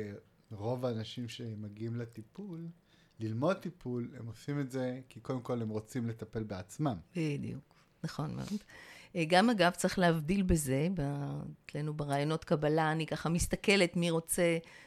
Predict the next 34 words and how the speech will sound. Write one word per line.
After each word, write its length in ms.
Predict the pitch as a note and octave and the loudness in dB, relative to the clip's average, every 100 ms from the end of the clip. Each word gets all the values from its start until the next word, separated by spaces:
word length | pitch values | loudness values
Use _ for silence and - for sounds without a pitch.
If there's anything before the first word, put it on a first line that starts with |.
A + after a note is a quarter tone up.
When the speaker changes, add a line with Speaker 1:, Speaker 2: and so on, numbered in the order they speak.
| - - | -14 0
Speaker 2:
לטפל 440 | F3+ F#3 G3+ G#3 | 4 4 6 6
בעצמו, 480 | F#3+ F3+ - B3 C#4+ | 8 6 6 6 8
ואולי 300 | F3+ E3+ E3 | 8 6 4
כדאי 240 | F3+ E3+ | 4 4
שהוא 160 | F3 D#3+ | 4 4
ילך 140 | D#3+ | 2
לטיפול, 520 | D#3+ - F3+ E4 E4+ C4+ | 0 0 6 8 8 6
ומי 220 | E3+ F3+ | 4 4
רוצה 280 | F#3 E3 F#3+ | 4 6 4
באמת, 640 | F3+ D#3+ E3 G3+ G3 - | 6 4 6 4 2 -4
אה, 220 | D#3+ D3+ D3 | -4 -4 -6
לקחת 380 | D#3 E3+ G3 | -6 -6 -4
את 100 | F3 | -6
זה 80 | D#3+ | -6
כייעוד, 580 | D#3 D#3+ D#3 C3+ F#3+ D#3 | -10 -10 -8 -6 -6 -8
כמקצוע, 720 | - D#3+ D3+ - C#4 F#3 E3 E3 - - - _ - | -12 -12 -12 -10 -4 -2 -2 -6 -14 -20 -20 _ -10
אה, 180 | F#3 E3 | -6 -6
כי 120 | - | -4
זה 120 | E3+ E3 | -4 -2
שונה. 300 | - F#3+ C#3 | -2 -2 -2
אה, 520 | C#3 _ _ - E3+ | -6 _ _ -10 -6
Speaker 1:
וואלה. 200 | D#3+ E3 | -4 -4
Speaker 2:
זה, 420 | E3+ F3+ E3+ E3 | -4 -4 -2 -4
זה 140 | E3 D#3 | -4 -4
שונה, 220 | - C3+ | -2 -2
Speaker 1:
אוקיי. 180 | A2 A#2 | -2 -6
Speaker 2:
כן. 160 | - C3+ | -6 -4
Speaker 1:
כלומר, 300 | C3 C3 B2 A#2+ - | -2 -2 -2 -4 -10
יכול 260 | A#2 - | -8 -2
להיות 240 | C#3 C3+ C3 | 0 0 -4
סיטואציה 460 | B2 C3+ D3+ D#3 | -10 -4 -6 -6
שאת 260 | D#3+ B2 A#2+ | -12 -12 -6
לא 80 | C3+ | -6
מקבלת 600 | C#3 C3 B2 C3 B2 | -6 -8 -4 -4 -4